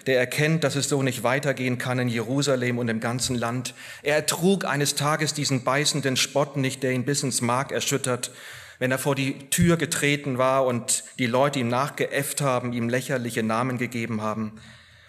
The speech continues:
Und das Schlimmste dann, dieser tiefste Stich von Freunden und den Besten von denen noch.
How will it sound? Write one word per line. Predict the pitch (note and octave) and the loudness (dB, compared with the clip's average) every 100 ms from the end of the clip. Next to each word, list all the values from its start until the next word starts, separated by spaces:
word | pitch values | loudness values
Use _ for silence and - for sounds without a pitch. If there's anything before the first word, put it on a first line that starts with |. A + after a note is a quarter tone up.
| - - | -20 -6
Und | A#2+ | 0
das | A#2+ | 2
Schlimmste | D3+ E3 F#3 F3+ D#3+ | 4 4 4 2 0
dann, | D3 D3 C#3+ | 2 0 0
dieser | B2+ B2+ | -2 -2
tiefste | - E3 F3 - C#3+ | -2 -2 0 -2 -2
Stich | - - D3 - | -2 -2 -4 -4
von | - B2 | -6 -6
Freunden | A#2+ - - A#2+ C3 C3 C3 | -4 -6 -2 -2 -2 -6 -8
und | - A#2 - - - _ _ _ _ _ _ _ _ - | -8 -8 -8 -8 -10 _ _ _ _ _ _ _ _ -6
den | A#2+ | -4
Besten | B2 A#2 - - F#2+ | -2 -2 -4 -6 -10
von | - F#2 | -8 -8
denen | F#2+ F#2 F#2 | -8 -8 -8
noch. | F#2 - | -12 -16